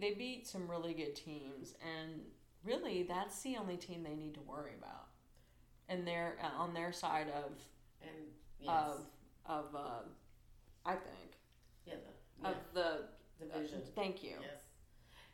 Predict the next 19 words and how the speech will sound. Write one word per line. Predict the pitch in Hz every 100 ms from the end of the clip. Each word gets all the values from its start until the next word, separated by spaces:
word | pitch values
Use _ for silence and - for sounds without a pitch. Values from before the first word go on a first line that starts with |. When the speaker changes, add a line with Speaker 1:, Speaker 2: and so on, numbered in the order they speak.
| - -
Speaker 2:
And | 151 165
they're | 165 -
coming | 160 170 170
to |
Lexington. | 160 135 - 135 131 - - - - - - - - -
Speaker 1:
Right. | 254 285 - - - - - - - - -
And | 208 202 220 240 269 -
what | - 190
was | 196
the | 233
other | 269 381
thing | 269 190
you | 170
told | - 156
me | 147 139
just | - -
a |
bit | 135
ago? | 123 113 82